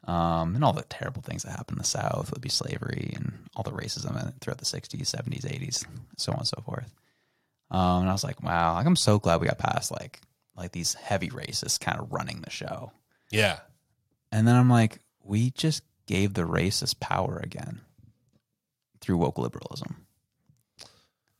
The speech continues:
Speaker 1: I, I caught that
Speaker 2: Yeah.
Speaker 1: the other day. Like, when, when we brought, when we posted that one TikTok, um, oh, yes, when I ma-,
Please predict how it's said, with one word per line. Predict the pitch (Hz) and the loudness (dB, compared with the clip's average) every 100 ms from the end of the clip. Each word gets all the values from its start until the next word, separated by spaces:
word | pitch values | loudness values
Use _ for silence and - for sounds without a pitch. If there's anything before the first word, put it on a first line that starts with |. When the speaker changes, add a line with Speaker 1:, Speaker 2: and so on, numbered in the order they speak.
| - | 2
Speaker 1:
I, | 98 104 | 2 4
I | 92 | 2
caught | - 101 80 | 4 4 4
that | - - - _ - | 0 -6 -12 _ -6
Speaker 2:
Yeah. | 92 80 - | -2 -2 0
Speaker 1:
the | 113 | 4
other | 101 92 | 6 6
day. | 85 80 | 6 4
Like, | 69 90 | 4 4
when, | 101 104 101 98 - - _ _ _ - | 6 6 6 2 -6 -20 _ _ _ 2
when | 120 | 8
we | 131 | 10
brought, | 143 131 | 10 10
when | 123 | 8
we | 131 | 6
posted | 135 143 - | 8 6 8
that | 131 104 | 6 6
one | 107 | 4
TikTok, | - 98 - 98 92 95 - _ - - _ _ _ - | 4 0 4 4 4 2 -8 _ -20 -20 _ _ _ -14
um, | 110 110 107 - | -12 -12 -8 2
oh, | 117 104 90 _ _ _ | 4 4 2 _ _ _
yes, | 113 95 - - | -4 -2 -2 -2
when | 104 | 0
I | 101 | 0
ma-, | 101 | -2